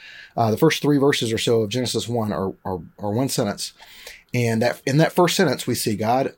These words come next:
hovering over all the chaos and darkness and speaking, and it's his word that separates, that creates light and then separates light from darkness. And so we see that over and over again, the separation, pulling the light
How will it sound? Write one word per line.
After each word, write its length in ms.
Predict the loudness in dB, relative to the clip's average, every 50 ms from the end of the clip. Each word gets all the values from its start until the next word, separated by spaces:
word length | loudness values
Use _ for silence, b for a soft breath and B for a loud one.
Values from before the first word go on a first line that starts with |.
| _
hovering 400 | -8 -4 -2 2 2 2 2 2
over 280 | 2 0 2 2 2 2
all 180 | 2 2 2 2
the 80 | 0
chaos 460 | 0 0 0 2 2 0 0 -2 -4
and 120 | -4 -2 0
darkness 440 | 0 0 0 0 -4 -6 -6 -8 -8 -8
and 140 | -6 -6 -4
speaking, 600 | -6 -4 0 2 2 2 2 -2 -4 -6 -4 -6
and 140 | -6 -6
it's 140 | -6 -4 2
his 200 | 2 2 2 4
word 240 | 4 4 4 4 4
that 160 | 0 -2 -4
separates, 680 | -2 0 0 0 0 0 0 0 -2 -2 -4 -8 -10 B B B B B B B B
that 120 | -6 -6
creates 420 | -2 0 4 6 6 4 4 2 0
light 240 | 0 0 -2 -2 -4
and 80 | -4
then 80 | -4 -2
separates 480 | 0 0 0 2 2 0 0 0 -2
light 260 | -2 -2 -2 -2 -2 -4
from 140 | -6 -4
darkness. 460 | -2 -2 -2 -4 -4 -6 -8 -10 -10 B B B B B
And 140 | -6 -4 -2
so 140 | -2 -2 -2
we 100 | -2 -2
see 240 | -2 0 0 2
that 260 | 2 0 0 -2 0 0
over 140 | 0 2
and 80 | 2 2
over 160 | 2 2 2
again, 220 | 0 -2 -2 -4 -4
the 100 | -4 -4
separation, 760 | -4 -4 -2 -2 0 2 2 2 2 2 0 -2 -4 -4 -8
pulling 320 | -6 -6 -2 0 2 4 4
the 60 | 4
light 300 | 4 4 2 2 0